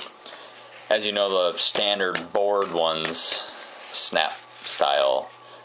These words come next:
traps look like this. Um, there's two different types of triggers these days. The, the one thing that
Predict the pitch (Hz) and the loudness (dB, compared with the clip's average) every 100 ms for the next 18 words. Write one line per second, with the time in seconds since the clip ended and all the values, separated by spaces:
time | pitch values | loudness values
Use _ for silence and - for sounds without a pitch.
0 | - - 80 73 - - - - - - | -10 0 2 2 2 0 0 -4 -16 -6
1 | 82 - 78 - 65 64 - - - - | -4 -2 -4 -2 -4 -4 -6 -10 -14 -6
2 | 69 69 65 65 - - - - - - | -2 0 0 -4 -12 -12 -12 -14 -14 -20
3 | - - 82 - 101 87 85 87 82 - | -16 -4 -2 0 -2 -2 -2 -4 -4 -6
4 | - - 82 80 - 80 71 - - - | -4 0 0 0 0 0 -4 -10 -14 -16
5 | - - - - - - - - - - | -18 -18 -18 -20 -16 -16 -16 -2 2 2
6 | 120 101 82 80 85 - - - 95 85 | 2 2 2 2 2 4 4 2 -2 -6
7 | 76 80 78 78 78 76 73 73 71 - | -2 0 0 -2 -2 0 2 4 2 0
8 | - - - - - - - - - - | -8 -16 -18 -18 -18 -18 -20 -18 -4 -2
9 | - - - - - - - - - - | 0 -2 -4 -8 -8 -4 -4 -2 -6 -10
10 | - - - - - - - - - 95 | -12 -16 -12 -10 -10 -12 -14 -12 -4 0
11 | 107 110 101 98 92 | 0 0 2 4 2